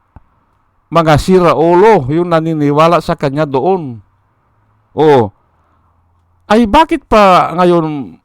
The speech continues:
may tao pa na maniniwala sa kanya? <laughs> Hindi ba? Kung tatawagin niya na mga siraulo, yung mga nabudol niya. Yan po eh.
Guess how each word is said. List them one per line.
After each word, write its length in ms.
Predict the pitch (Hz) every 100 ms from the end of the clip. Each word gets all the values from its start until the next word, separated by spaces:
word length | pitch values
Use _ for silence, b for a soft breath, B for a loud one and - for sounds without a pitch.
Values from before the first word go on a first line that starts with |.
| -
may 160 | 151
tao 400 | 156 185 185 151
pa 240 | 131 190 185
na 160 | 165
maniniwala 720 | 156 143 165 170 135 143 160
sa 160 | 143 160
kanya? 400 | 135 101 110 143
<laughs> 60 | 127
Hindi 240 | 123 139
ba? 240 | 123 151 170
Kung 240 | 143 135
tatawagin 720 | 156 - 151 143 156 156 156
niya 80 | 160
na 160 | 156 151
mga 240 | 151 135
siraulo, 800 | 110 151 147 107 120 135 156 139 - _ _ _ _ _
yung 240 | 127 147 151
mga 240 | 147 139
nabudol 640 | 123 107 107 135 127 117 107
niya. 320 | 123 113 - _ _ _ _ _ _ _ _ _ _
Yan 240 | 151 202 208
po 160 | 220
eh. 240 | 202 165